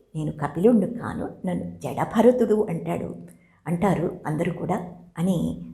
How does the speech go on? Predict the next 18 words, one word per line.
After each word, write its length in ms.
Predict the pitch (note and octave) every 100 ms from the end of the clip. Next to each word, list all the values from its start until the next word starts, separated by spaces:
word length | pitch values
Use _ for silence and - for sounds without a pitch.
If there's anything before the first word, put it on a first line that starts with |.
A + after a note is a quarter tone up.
| -
తన 100 | D#3+
కథంతా 640 | D3 E3 D3+ - G3 D3 F3 - - _ _ _ _ _
టూకీగా 320 | A#3+ - G3
చెప్పారు. 420 | F3 - - C#3+ - - _ _ _ _ -
అప్పుడు 460 | - F#3 E3 E3+ E3+
ఈయన, 460 | D#3+ D3+ D#3 D#3 - - - _ _ -
"మీరు 240 | F#3 F#3+
నాకు 300 | D3+ D3 - -
ఆత్మ 420 | D#3 - - G3 - - - -
బోధ 240 | D3 D3+
చేయండి, 500 | G3+ E3+ C3+ C#3+ - -
జ్ఞానం 380 | D3 C#3 F3 B3+
బోధించండి" 720 | D#3+ F3 G#3+ - D3+ - - -
అన్నప్పుడు 580 | C#3 - F3+ C3+ G#3 - - _ - - F3
ఆయన 460 | E3 D3+ D3 E3 - - - -
జడభరతుడు 800 | C3 D#3 F3 - F3+ D3+ - -
ఒకటే 260 | - -
చెప్పాడు, 440 | F3+ F3 - C3+